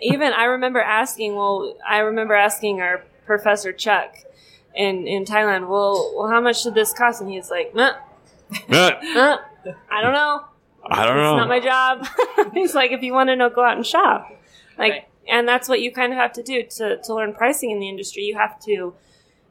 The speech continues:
Speaker 1: you actually have to go out and shop and compare pricing and, and see where, where it stands.
Speaker 3: Mm-hmm. And I think that's so easy to do.
Speaker 1: Mm-hmm.
Speaker 3: You know, um, I was,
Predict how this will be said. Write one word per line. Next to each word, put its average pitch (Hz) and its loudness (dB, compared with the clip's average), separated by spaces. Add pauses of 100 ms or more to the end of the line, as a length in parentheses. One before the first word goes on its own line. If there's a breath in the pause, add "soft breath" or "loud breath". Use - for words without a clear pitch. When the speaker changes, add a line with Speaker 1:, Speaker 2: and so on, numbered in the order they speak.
Speaker 1:
you 208 -2
actually 185 -2
have 196 -2
to 226 -4
go 180 -2
out 185 2
and 214 -12
shop 185 2
and 208 -6
compare 180 -6
pricing 185 -4
and, 190 -4
and 185 -8
see 220 0
where, 202 4 (160)
where 202 0
it 196 -2
stands. - -2
Speaker 3:
Mm-hmm. 156 -16 (140)
And 226 2
I 294 6
think 359 0
that's 208 0
so 196 2
easy 175 -2
to 175 -6
do. 143 0
Speaker 1:
Mm-hmm. 233 2
Speaker 3:
You 220 2
know, 156 -2 (100)
um, 151 -6
I 180 0
was, 185 -6